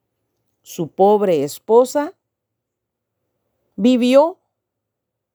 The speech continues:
en un desván miserable, tuvo que abandonar su hogar cómodo.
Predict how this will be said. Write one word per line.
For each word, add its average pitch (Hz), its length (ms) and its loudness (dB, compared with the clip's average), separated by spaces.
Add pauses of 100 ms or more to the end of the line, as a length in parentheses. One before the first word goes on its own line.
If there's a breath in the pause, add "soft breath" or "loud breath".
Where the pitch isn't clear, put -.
(580)
en 247 200 2
un 294 260 0
desván 247 540 0
miserable, 208 760 -4 (140)
tuvo 285 500 2
que 214 100 -4
abandonar 160 600 -4
su 208 160 -12
hogar 135 540 -6
cómodo. 262 560 -4